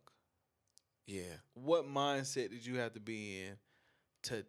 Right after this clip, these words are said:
Speaker 2: take this jazzy Sade record
Speaker 1: And
Speaker 2: and, like, loop it around and just start rhyming over it?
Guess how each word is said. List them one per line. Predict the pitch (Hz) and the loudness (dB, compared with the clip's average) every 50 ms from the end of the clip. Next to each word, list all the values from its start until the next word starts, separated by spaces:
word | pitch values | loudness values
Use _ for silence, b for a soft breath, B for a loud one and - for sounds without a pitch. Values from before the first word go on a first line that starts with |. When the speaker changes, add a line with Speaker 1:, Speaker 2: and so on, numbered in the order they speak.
| - | -2
Speaker 2:
take | - 127 135 139 139 135 - - - 107 | -2 0 2 2 2 0 0 -4 -8 -2
this | 120 117 120 117 110 110 107 | 0 0 0 0 -2 -6 -8
jazzy | 107 107 113 120 120 117 120 120 120 107 107 113 110 107 104 | -6 -2 2 4 4 6 6 4 2 0 -2 -6 -6 -4 -2
Sade | - - 123 113 110 110 104 110 110 110 110 | -2 2 4 4 4 4 4 2 2 2 2
record | 107 104 98 95 95 92 - - 82 71 - - _ _ _ _ _ - 107 | 2 0 0 0 -2 -4 -8 -8 -8 -8 -10 -12 _ _ _ _ _ -8 -6
Speaker 1:
And | 101 95 98 98 101 - _ _ _ _ _ _ _ - | -6 -6 -8 -10 -16 -18 _ _ _ _ _ _ _ -4
Speaker 2:
and, | 110 107 107 110 | -2 -2 0 2
like, | 117 117 110 101 95 - - _ _ _ _ _ _ _ _ _ _ _ - | 4 4 4 4 2 -2 -6 _ _ _ _ _ _ _ _ _ _ _ -8
loop | - 113 123 139 147 151 147 143 139 | -6 -2 4 4 6 6 6 6 4
it | 123 117 | 4 6
around | 113 113 113 113 113 110 110 107 104 104 107 104 98 90 - _ _ _ - | 4 4 4 4 4 4 4 2 2 0 -2 -4 -6 -8 -12 _ _ _ -12
and | 107 113 113 | -10 -10 -6
just | 104 113 117 104 | -4 -4 -2 -2
start | - 120 104 90 85 98 | 0 0 2 0 0 0
rhyming | 107 110 110 110 107 98 98 92 85 | -2 -2 0 0 -2 -2 -4 -6 -6
over | 78 76 71 - - - - | -6 -8 -8 -10 -14 -16 -16
it? | - | -16